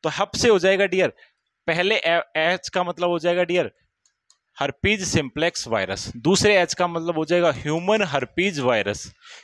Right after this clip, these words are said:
Human herpes virus। और Epstein Barr virus का नाम सुना है? वो भी human herpes virus का ही एक example है,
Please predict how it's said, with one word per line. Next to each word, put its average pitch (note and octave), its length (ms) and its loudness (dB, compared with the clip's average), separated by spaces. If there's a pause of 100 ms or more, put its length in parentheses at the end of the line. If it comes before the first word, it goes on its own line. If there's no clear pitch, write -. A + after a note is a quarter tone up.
Human E3+ 440 2 (260)
herpes F#3 500 -4 (320)
virus। B2+ 560 0 (220)
और D3+ 180 2 (600)
Epstein A3 480 0
Barr G3 200 4
virus F3+ 300 0
का G3+ 100 -2
नाम F#3 160 0
सुना G#3 200 -4
है? F3+ 60 2
वो D3+ 160 0
भी G#3+ 160 2
human F#3 320 2
herpes F3+ 380 -2
virus D3 340 0
का D#3+ 100 -4
ही D#3 200 -2
एक D#3+ 140 -6
example C3 460 -6
है, F3 160 0